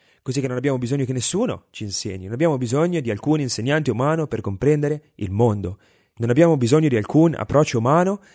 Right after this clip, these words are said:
alla vita da un punto di vista filosofico, non abbiamo bisogno di alcuna religione inventata dagli uomini o dai diavoli, <laughs> perché siamo stati liberati. Siamo stati liberati dalle tenebre e siamo stati portati alla luce e quindi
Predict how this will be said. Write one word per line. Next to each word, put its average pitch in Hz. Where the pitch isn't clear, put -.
alla 107
vita 165
da 110
un 107
punto 113
di 113
vista 110
filosofico, 113
non 117
abbiamo 180
bisogno 156
di 156
alcuna 196
religione 127
inventata 139
dagli 135
uomini 127
o -
dai 113
diavoli, 113
<laughs> -
perché 165
siamo 233
stati 220
liberati. 214
Siamo 196
stati 165
liberati 196
dalle 120
tenebre 226
e 135
siamo 123
stati 175
portati 117
alla 107
luce 123
e 123
quindi 147